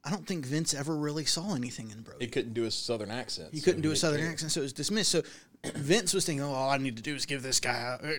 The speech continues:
Speaker 1: just a
Speaker 2: Give him
Speaker 1: card
Speaker 2: a card
Speaker 1: to
Speaker 2: and
Speaker 1: begin."
Speaker 2: be done with it, you
Speaker 1: Yeah.
Speaker 2: know?
Speaker 1: I don't think that Vince realized how much of a locker room leader.
Speaker 2: Yep.
Speaker 1: Because I don't think any of us realized how much of a locker
Speaker 2: I don't
Speaker 1: room
Speaker 2: either.
Speaker 1: leader Brody was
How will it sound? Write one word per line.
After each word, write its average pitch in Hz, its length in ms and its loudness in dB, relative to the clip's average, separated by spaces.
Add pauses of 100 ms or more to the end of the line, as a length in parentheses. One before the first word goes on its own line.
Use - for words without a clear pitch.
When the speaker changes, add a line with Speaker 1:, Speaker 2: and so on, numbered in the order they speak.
Speaker 1:
just 127 200 -4
a 127 40 -6
Speaker 2:
Give 123 140 -2
him 131 40 0
Speaker 1:
card 131 200 4
Speaker 2:
a - 20 -6
card 120 160 6
Speaker 1:
to 117 60 2
Speaker 2:
and 107 60 0
Speaker 1:
begin." 107 180 -2
Speaker 2:
be 139 40 -2
done 113 80 -4
with 85 120 -8
it, - 100 -14 (100)
you 139 120 -8
Speaker 1:
Yeah. 92 100 -8
Speaker 2:
know? 95 40 -10 (720)
Speaker 1:
I 143 40 -2
don't 165 240 0
think 160 280 0
that 139 140 -4
Vince 131 560 -2
realized 123 680 -2
how - 240 -6
much 143 220 0
of 127 60 -4
a 127 40 -2
locker 120 360 -2
room 117 280 0
leader. 117 360 -4 (580)
Speaker 2:
Yep. 101 120 -12 (600)
Speaker 1:
Because 170 240 2
I 190 80 4
don't 226 160 0
think 190 180 2
any 202 200 6
of 120 100 0
us 196 260 2
realized 117 360 -4
how 127 100 -4
much 120 200 -4
of 127 60 -4
a 120 40 -2
locker 120 300 -4
Speaker 2:
I - 20 0
don't 127 100 2
Speaker 1:
room 127 140 2
Speaker 2:
either. 127 100 4
Speaker 1:
leader 120 240 0 (180)
Brody 127 280 -2
was 117 360 -2